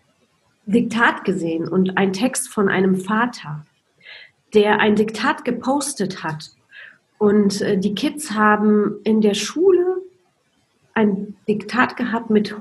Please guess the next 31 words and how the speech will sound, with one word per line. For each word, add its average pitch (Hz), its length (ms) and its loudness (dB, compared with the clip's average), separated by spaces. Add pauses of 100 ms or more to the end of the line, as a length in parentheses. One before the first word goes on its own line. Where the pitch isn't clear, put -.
(140)
hundert 294 320 -2 (300)
Worten. 180 560 0 (180)
Ich - 140 -6
hoffe, 254 180 2
ich 202 100 2
krieg 240 200 2
das 208 140 0
jetzt 202 180 -2
richtig 208 300 -4
zusammen. 185 340 2
Auf 180 140 -4
jeden 277 160 0
Fall 269 200 -2
hatte 277 240 -2
dieses 247 420 2
Diktat 220 600 -2
drei 233 480 2 (320)
oder 208 240 2
vier 214 340 0
Fehler. 180 720 -2 (480)
Und 202 180 0
die 226 160 2
waren 240 320 2
rot 208 420 0
angekreidet. 190 640 -4
Und 180 120 -8
der 185 100 -2
Vater 180 340 -4
hat - 120 -12
das 190 140 -14
ganz 294 500 -4